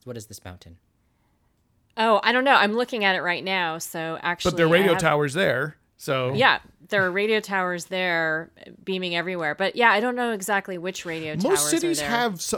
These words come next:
Speaker 3: have one or, have at least one or two
Speaker 1: Have a
Speaker 3: of these
Speaker 1: hill.
Speaker 3: places.
Speaker 1: Yeah, have a
Speaker 3: Yeah,
Speaker 1: mountain.
Speaker 3: here in Portland in the West Hills, there's a place known as Stonehenge, uh, which is a, which is just one of the hills, which is actually a small mountain range,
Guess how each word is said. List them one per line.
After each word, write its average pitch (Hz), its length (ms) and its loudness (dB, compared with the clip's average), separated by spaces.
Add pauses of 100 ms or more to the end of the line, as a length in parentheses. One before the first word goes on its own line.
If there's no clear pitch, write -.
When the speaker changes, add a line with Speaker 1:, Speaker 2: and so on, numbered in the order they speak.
Speaker 3:
have 170 260 -2
one 196 180 0
or, 180 220 -4
have 170 200 -4
at - 80 -6
least 214 220 -4
one 180 220 2
or 165 100 0
two 196 180 -4
Speaker 1:
Have 180 80 0
a - 40 2
Speaker 3:
of 139 60 -4
these 165 80 2
Speaker 1:
hill. 113 160 0
Speaker 3:
places. 131 380 -6
Speaker 1:
Yeah, 151 140 -2
have 131 140 -6
a 143 60 -2
Speaker 3:
Yeah, 247 140 8
Speaker 1:
mountain. 196 200 2
Speaker 3:
here 214 220 2
in 165 160 0
Portland 175 440 0
in 147 100 -2
the 139 80 -2
West 139 340 -6
Hills, 143 360 -2
there's 131 280 -2
a 123 240 -4
place 139 320 -6
known 135 160 -4
as 113 100 -6
Stonehenge, 127 720 -6 (400)
uh, 127 320 -4
which 127 220 -6
is 127 180 -6
a, 117 260 -10 (120)
which - 440 -12
is 208 460 -14
just 147 280 -6
one 151 200 2
of 143 60 -6
the 135 80 -4
hills, 131 240 -4
which 156 160 -2
is 180 140 2
actually 175 340 0
a 120 60 -8
small 139 240 -4
mountain 131 280 -4
range, 113 360 -10